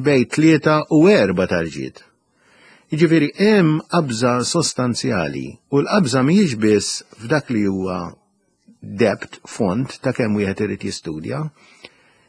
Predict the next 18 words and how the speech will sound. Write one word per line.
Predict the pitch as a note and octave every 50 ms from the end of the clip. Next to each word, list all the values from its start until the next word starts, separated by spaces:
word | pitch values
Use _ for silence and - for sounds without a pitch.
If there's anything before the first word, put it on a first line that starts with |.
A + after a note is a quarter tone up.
| _ _ -
Dak | A2+ E3 F#3+ F#3+ -
huwa | E3+ D#3 D3+ E3
hemm | - D#3+ D#3+ D3+ D3+ D3+ D3
ukoll, | - - E3+ A2+ E2+ D#2+ D#2+ F#2
jiġifieri | A#2+ B2 A#2+ C#3+ - C3+ A#2+ B2 B2+
meta | E3 F3+ - E3 D3+
wieħed | D3+ D3 C3+ B2 G#2+ A2+ A#2 A#2 A#2 - - - - C3+
ikun | - - A#2 G#2+ G#2+ G#2 G#2+
qiegħed, | G#2+ G#2 G#2 G2 F#2+ F#2 F2+ - - _ _ _ _ _ _ _ _ _ _ _
eh, | - A2
jistudja | B2+ D3+ F3 - - - E3+ C3+ A#2 A#2 B2 A#2+
suġġett | - D3 A#2+ G#2 G2 A2 A2 G#2 G2+ G2 - - - _ _ -
fiktar | - - D#3 - - - C3 B2 A#2
fil-font | - C3 A#2+ - - A2 F#2+ F#2+ A2+ A2+
fl-A | - B2 A#2 A#2 A#2+
level, | A#2 A#2 G2+ - F2+ F2+ A2+ C3 B2 - _ _ _ _ _ _ _ _ _ _ _ _ _ _ _ _ _ _ _ _
eh, | - - B2
għandu | C3 C#3+ F3+ F3+ E3+ F3 F3+